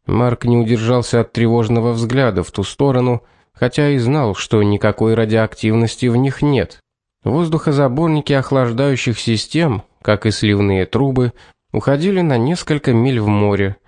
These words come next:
что значительно снижало риск загрязнения, но энергетическая установка все равно оставалась одной из причин общего дискомфорта. Тонкие опоры, повторявшие конфигурацию главных магистралей,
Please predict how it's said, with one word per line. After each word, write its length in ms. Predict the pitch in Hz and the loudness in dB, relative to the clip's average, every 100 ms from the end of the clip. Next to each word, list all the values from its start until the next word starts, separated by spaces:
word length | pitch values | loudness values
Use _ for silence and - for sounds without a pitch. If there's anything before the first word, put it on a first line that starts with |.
| _ | _
что 200 | - - | -8 -2
значительно 720 | 110 110 - 120 120 117 117 113 | 2 2 0 -4 0 0 0 0
снижало 580 | 127 131 131 143 104 | 0 0 0 0 0
риск 260 | 98 104 101 | 0 -2 0
загрязнения, 880 | 101 101 104 104 123 151 143 139 135 - _ _ _ - | 0 2 2 2 2 2 0 0 -2 -6 _ _ _ -2
но 240 | 127 196 | 0 0
энергетическая 960 | 175 175 151 139 160 156 139 - 135 - | 0 -2 -2 -4 -2 -4 -4 -2 -2 0
установка 720 | 117 - 107 107 160 - 143 | -4 0 0 0 -2 -4 -4
все 280 | - 143 170 | -2 -2 0
равно 340 | 165 131 139 | 0 0 0
оставалась 680 | 135 - 117 117 120 117 - | -2 0 2 2 0 -2 0
одной 320 | 104 101 107 | 0 2 2
из 120 | 101 | 0
причин 540 | - 104 90 117 123 117 - | -2 -2 0 0 0 -2 -4
общего 460 | 117 - 127 120 | -4 -2 -2 0
дискомфорта. 920 | 120 117 139 143 - 135 104 95 87 - _ _ _ _ _ _ _ _ _ - | 0 -2 0 -2 0 0 0 0 -4 -6 _ _ _ _ _ _ _ _ _ -4
Тонкие 460 | 156 160 - 135 131 | -2 -2 0 -2 0
опоры, 500 | 113 - 170 151 101 | -2 -2 -2 0 0
повторявшие 760 | 123 - 98 101 107 - 98 | -2 0 2 2 0 0 0
конфигурацию 880 | - 101 - 101 104 110 113 - 98 | 2 -2 -2 -2 2 2 0 0 0
главных 520 | 95 98 101 98 92 | 2 2 2 0 0
магистралей, 800 | - 90 87 - 120 151 143 139 | 0 0 0 -2 -2 0 0 -4